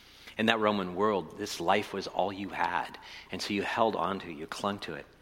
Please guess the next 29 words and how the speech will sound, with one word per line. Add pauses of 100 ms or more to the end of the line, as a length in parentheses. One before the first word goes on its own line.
(500)
You
didn't
give
it
up
lightly. (580)
But
when
followers
of
Jesus
were
persecuted,
and
they
were
to
the
point
of
death
and
suffering, (600)
they
willingly
went
to
their
death.